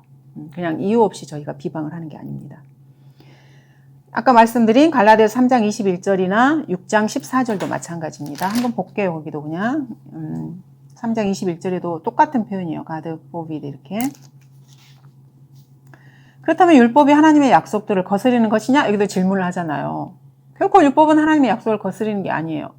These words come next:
결코 그럴 수 없느니라. 아니라는 말이잖아요. 근데 여기 성경은 똑같아요. 하나님께서 <laughs> 금하시기를 바라노라.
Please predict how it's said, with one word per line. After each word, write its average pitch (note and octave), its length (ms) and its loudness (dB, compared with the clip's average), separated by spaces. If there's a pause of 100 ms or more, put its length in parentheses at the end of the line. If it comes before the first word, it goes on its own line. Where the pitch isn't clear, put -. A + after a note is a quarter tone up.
결코 D#4+ 320 2
그럴 E4+ 240 4
수 - 160 2
없느니라. A3+ 720 4
아니라는 G#3 560 2
말이잖아요. C#3+ 720 -8 (300)
근데 C4+ 60 0
여기 C4+ 100 2
성경은 C#4 480 0 (300)
똑같아요. C4 460 -2 (360)
하나님께서 G2+ 480 -6
<laughs> - 0 -
금하시기를 - 640 -12
바라노라. - 500 -20